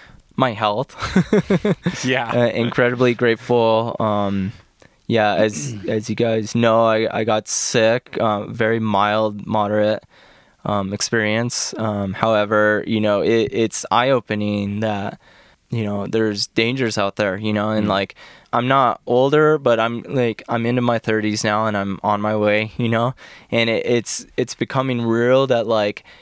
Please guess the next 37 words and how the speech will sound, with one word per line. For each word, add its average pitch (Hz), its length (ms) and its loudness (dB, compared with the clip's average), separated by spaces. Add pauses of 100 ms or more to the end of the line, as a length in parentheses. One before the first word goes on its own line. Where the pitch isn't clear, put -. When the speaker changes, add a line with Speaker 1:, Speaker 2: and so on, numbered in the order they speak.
Speaker 1:
having 113 320 0
a 98 60 0
healthy, 113 960 0
sustainable 104 1160 0
body 110 880 0
and 101 180 -4
lifestyle 113 600 0
is, 104 240 -2
is 104 220 -4
so 110 420 0
important, - 400 -4
so 120 200 0
valuable, 101 640 -2
Speaker 2:
Mm. 90 280 -6 (160)
Speaker 1:
you 107 100 -4
know, 107 180 0
and 104 100 0
I've 104 160 -2
had, 107 340 0 (480)
you 113 60 0
know, 110 60 0
different 113 340 0
members 110 320 0
of 107 80 -2
my 113 200 2
family 113 560 0
or, 98 400 0
or, 98 400 -6 (380)
um, 98 380 -6 (260)
others' 113 340 -2
families 107 640 -2
who 110 560 -2
aren't 107 360 0
as 107 200 -4
fortunate, 104 580 0
and 101 200 -2
it's, - 340 -2